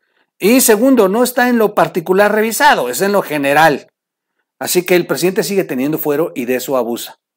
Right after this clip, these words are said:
Cuando él dijo, "Yo liberé a Ovidio", era para eso, para atraer la responsabilidad, porque a él no lo van a meter a la cárcel.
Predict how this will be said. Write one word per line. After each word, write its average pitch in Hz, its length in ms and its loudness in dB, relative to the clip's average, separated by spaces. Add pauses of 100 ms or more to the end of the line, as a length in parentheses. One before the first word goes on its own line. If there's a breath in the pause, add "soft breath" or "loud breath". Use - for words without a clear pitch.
(380 soft breath)
Cuando 226 280 4
él 349 100 6
dijo, 247 480 -2
"Yo 160 220 4
liberé 160 400 2
a 151 100 4
Ovidio", 127 580 -2 (260)
era 185 240 -2
para 160 240 -2
eso, - 340 -12 (360)
para 135 260 2
atraer 131 480 -2
la 156 140 -2
responsabilidad, 113 800 -6 (320)
porque 127 260 -4
a 135 60 2
él 147 80 0
no 151 120 -2
lo 139 80 -2
van 139 120 -2
a 135 40 -4
meter 117 220 -6
a - 20 -2
la 113 140 -6
cárcel. - 300 -10